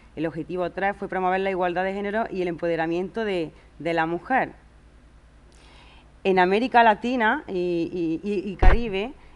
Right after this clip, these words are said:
esa brecha, la verdad que se igualó. Hay paridad en todos los niveles educativos, en primaria, secundaria y univers-, el, el nivel universitario, hay paridad, ¿no?, en el acceso a los estudios. Eso es importante porque unas cosas y otras al final están interrelacionadas.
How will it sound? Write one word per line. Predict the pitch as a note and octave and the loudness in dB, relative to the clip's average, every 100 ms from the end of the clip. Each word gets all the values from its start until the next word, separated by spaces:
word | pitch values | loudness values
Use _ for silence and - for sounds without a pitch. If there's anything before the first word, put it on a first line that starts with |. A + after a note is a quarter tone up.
| - | -8
esa | G3 G3+ G#3+ | -6 -2 -2
brecha, | G3+ G#3 B3 - G#3+ G#3+ | 0 -2 -6 -6 -2 0
la | G3 | 2
verdad | E3 D#3+ F3+ | 0 0 -2
que | G#3+ | -4
se | - F#3+ | -8 -6
igualó. | E3 D3+ E3 G#3+ - | -4 -2 -2 -2 -2
Hay | - F3+ | -4 -2
paridad | G#3 G#3 G#3 A3 A3+ | 0 0 0 0 0
en | G3 | 0
todos | - F#3 G3 | -4 -4 -2
los | G3+ | -4
niveles | G3+ G3 G3 G3+ | -6 -4 -2 -2
educativos, | G3 G3 G3 A3 A3 G#3+ C4+ - - | -4 -4 -6 -6 -2 -2 -2 -6 -10
en | D#3 | -10
primaria, | - C#3+ E3 F#3 F#3 F#3+ F#3 | -8 -4 0 2 2 -2 -4
secundaria | - E3+ C#3+ C#3 D3 F3+ F#3 F#3 F3+ F#3 - - - - | -4 -10 -8 -6 0 0 0 -2 -2 -4 -12 -20 -20 -10
y | F3+ F#3+ | -4 -2
univers-, | F#3+ F#3 F3 | -2 -4 -4
el, | E3+ F#3+ | -4 -2
el | F3+ F#3+ | 0 -2
nivel | F#3 F#3 | -2 -2
universitario, | F#3+ F#3 F3+ D#3+ G3 G3+ - | -2 -4 -6 0 2 2 0
hay | F3+ | -2
paridad, | - F3+ D#3+ D3+ C#3 D3 | 0 0 0 -2 -2 -2
¿no?, | G#3+ A3 | -4 -4
en | F3 E3 | -4 -4
el | E3 | -4
acceso | D#3+ - D#3+ E3 | -6 -10 -10 -6
a | |
los | D#3+ | -4
estudios. | D3+ - D3+ D3 D#3 | -4 -8 -10 -8 -8
Eso | - | -6
es | G#3 | -6
importante | F#3+ F3+ E3+ - D#3 D3+ G3+ | -4 -4 -4 -2 -2 -2 -4
porque | F#3 D#3+ D#3+ - - | -4 -4 -6 -8 -12
unas | F#3 F#3+ G3 | -4 0 0
cosas | - G#3 - | 0 -4 -2
y | G3+ | -2
otras | G3+ G#3 | 0 -2
al | |
final | G3+ G3 G3 | 0 -2 -2
están | G3+ G3 F3 | 0 -2 -2
interrelacionadas. | F#3+ D#3+ F3 F3 E3+ - F#3+ G#3+ D#3 | -4 -4 -2 0 0 -2 0 2 2